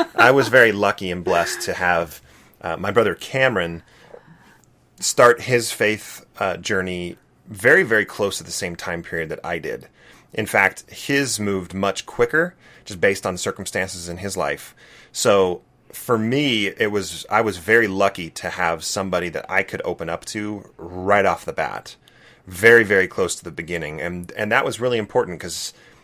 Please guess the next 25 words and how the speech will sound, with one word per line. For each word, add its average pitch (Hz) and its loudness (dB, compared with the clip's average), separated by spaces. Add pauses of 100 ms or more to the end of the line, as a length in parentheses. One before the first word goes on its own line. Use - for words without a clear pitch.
(280)
as 110 2
you're 113 -2
going 104 0
through 95 -4 (160)
a, 98 -4 (100)
a, 92 -4 (280)
a 98 -4
faith 104 -4
crisis, 87 -2
for - -12
those 92 0
that 82 -2 (220)
are 107 4
the 107 0
ones 95 -2
going 90 -4
through 95 -4
it 87 -2 (120)
or 85 -6
have 95 -2
gone 85 -2
through 80 -8
it, - -6 (1300)
it 113 2
is 92 2